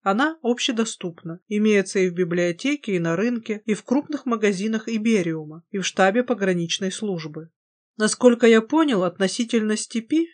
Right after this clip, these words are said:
мириги редко употребляли привычные времена года: весна, лето, осень и зима.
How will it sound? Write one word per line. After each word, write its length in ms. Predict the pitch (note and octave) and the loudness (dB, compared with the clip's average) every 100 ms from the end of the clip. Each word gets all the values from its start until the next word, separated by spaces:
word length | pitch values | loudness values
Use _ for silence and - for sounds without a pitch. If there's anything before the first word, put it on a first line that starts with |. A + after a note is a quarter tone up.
| - | -2
мириги 400 | G#3+ B3+ C#4+ C#4+ | 2 2 4 2
редко 380 | C4 G3 - F3 | 2 0 -2 -6
употребляли 880 | E3 F3 F3 E3+ E3+ F#3+ A#3+ A#3 | -4 -6 -4 -2 0 2 0 -2
привычные 720 | A3 - G3+ A3 A#3+ B3 A3 | -4 -2 0 0 -2 -2 -2
времена 420 | G3 F3 E3+ F3+ F#3 | -2 -2 -2 -2 -4
года: 460 | E3 D3+ D3 E3 - | -6 -6 -8 -12 -6
весна, 600 | E3+ F3+ - A3 C4+ A#3+ | -4 -4 -2 -2 0 0
лето, 420 | F3+ A#3 A#3 E3 | 0 -2 -2 -4
осень 400 | F3 G#3 G3 F3+ | -4 -6 -6 -4
и 60 | |
зима. 460 | F3 F3 E3 C#3+ | -4 -4 -6 -8